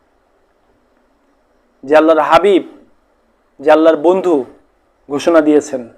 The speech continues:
তাকে ওই বন্ধুত্বের মর্যাদা দিতে শিখেন, ইমামুল মুরসালিনের মর্যাদা দিতে শিখেন। তাহলেই একমাত্র মুক্তি পাবেন,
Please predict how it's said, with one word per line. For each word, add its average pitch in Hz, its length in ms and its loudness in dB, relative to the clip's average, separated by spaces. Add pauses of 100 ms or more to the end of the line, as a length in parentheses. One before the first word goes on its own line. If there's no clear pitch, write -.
(280)
তাকে 165 340 -2 (500)
ওই 196 140 4
বন্ধুত্বের 175 560 0
মর্যাদা 156 440 0
দিতে 143 220 -4
শিখেন, 139 380 -14 (680)
ইমামুল 170 460 2
মুরসালিনের 185 540 -2
মর্যাদা 147 400 -2
দিতে 139 220 -8
শিখেন। 143 340 -14 (520)
তাহলেই 208 340 2
একমাত্র 175 400 -4
মুক্তি 156 320 -4
পাবেন, 131 300 -6